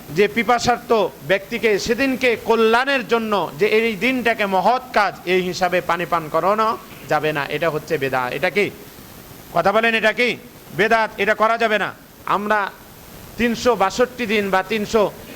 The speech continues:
পঁয়ষট্টি, চৌষট্টি দিন আমরা পানি পান করাই না, সেইটা দিন ইমাম হুসাইনের কারণে আমরা পানি পান করাই,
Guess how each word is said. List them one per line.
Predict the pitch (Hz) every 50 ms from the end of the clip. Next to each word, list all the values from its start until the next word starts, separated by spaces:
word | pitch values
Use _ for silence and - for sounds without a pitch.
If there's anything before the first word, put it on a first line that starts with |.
| - -
পঁয়ষট্টি, | - 220 247 240 269 269 277 - - 226
চৌষট্টি | - 254 233 - 277 277 277 - 277 240
দিন | 240 233 220
আমরা | 208 208 208 208 202
পানি | 202 208 202 208 208
পান | 202 208 202 190
করাই | 165 185 185 180 185 180
না, | 180 170 160
সেইটা | - 233 262 254 254 247 226
দিন | 190 208 196 165 120 - - - - - -
ইমাম | 156 185 202 214 214 208 196
হুসাইনের | 190 190 - 208 208 208 214 208 202 185
কারণে | 170 185 185 185 185 180 175
আমরা | 175 175 175 170 170 156
পানি | 175 185 208 214
পান | 202 190 190 185 160
করাই, | - 170 156 147 123